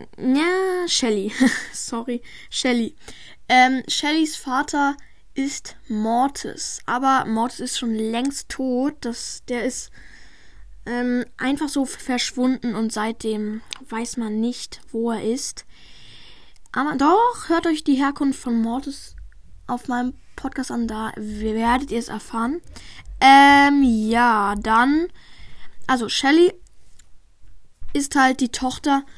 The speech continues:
von Mortis, weil sie halt auch die gleiche Haarfarbe haben. Das hat Shelly von Mortis geerbt, sonst eigentlich nichts. Ja,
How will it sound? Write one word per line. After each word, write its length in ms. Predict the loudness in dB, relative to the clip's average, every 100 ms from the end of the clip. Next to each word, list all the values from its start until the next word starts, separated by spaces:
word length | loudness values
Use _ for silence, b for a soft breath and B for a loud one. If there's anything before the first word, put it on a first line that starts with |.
| B B B
von 600 | -16 0 4 6 6 4
Mortis, 920 | 2 2 2 2 2 2 2 2 -4 b b b b b b b -16 -10
weil 380 | -6 0 4 4
sie 160 | 4 4
halt 160 | 4
auch 140 | 0 -2
die 140 | 0
gleiche 560 | 0 2 2 4 6 6
Haarfarbe 640 | 6 4 4 4 4 2
haben. 520 | 2 2 2 2 0
Das 320 | -2 -2 -2
hat 380 | 6 8 10 8 8
Shelly 440 | 2 0 2 2
von 300 | -2 -2 2
Mortis 480 | 4 2 0 -2 -2
geerbt, 720 | -2 0 2 2 0 -4 -4 -2 B B B B B
sonst 440 | -4 0 0 -2 -6
eigentlich 520 | -4 -2 -2 -4 -2
nichts. 520 | 0 0 -2 -8 -12 -14 B B B -2
Ja, 280 | 2 2